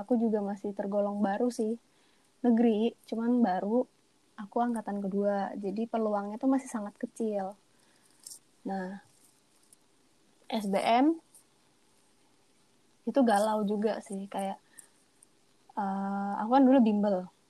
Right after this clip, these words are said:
Bimbel buat S B M juga. Belajar itu buat ipa. S-, apa ya dulu tuh?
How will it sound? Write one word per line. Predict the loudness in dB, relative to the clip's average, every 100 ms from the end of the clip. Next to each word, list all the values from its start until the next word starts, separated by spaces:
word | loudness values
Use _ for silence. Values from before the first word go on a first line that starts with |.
| _ _
Bimbel | -4 -2 -2 -2
buat | -4
S | -6 -4
B | -4
M | -2
juga. | -4 -2 -2 -2 _ -20 -20 _ _ _
Belajar | -4 -2 -2 -2 0
itu | 6
buat | 6 6
ipa. | 2 2 0 -2 _ -20 _
S-, | -10 -8
apa | -6 -2 2
ya | 2
dulu | 2 0
tuh? | 0 -2